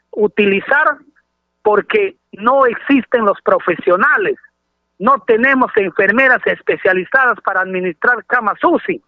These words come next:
No tenemos especialistas. Él tiene que ponerse la mano en el pecho. Tiene que movilizar a los especialistas por las regiones que hoy necesitamos para salvar una vida.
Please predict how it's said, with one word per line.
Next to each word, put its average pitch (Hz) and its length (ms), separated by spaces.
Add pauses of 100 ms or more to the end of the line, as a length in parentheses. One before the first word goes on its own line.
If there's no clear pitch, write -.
(440)
No 247 280
tenemos 247 500
especialistas. 190 960 (640)
Él 208 220 (120)
tiene 277 200
que 220 140
ponerse 226 480
la 202 100
mano 254 280
en 202 120
el 170 120
pecho. 277 500 (540)
Tiene 285 260
que 233 140
movilizar 196 800
a 233 80
los 202 180
especialistas 208 880 (380)
por 196 160
las 190 160
regiones 226 640
que 208 140
hoy 254 280 (320)
necesitamos 190 960 (140)
para 185 220
salvar 208 380
una 208 260
vida. 202 340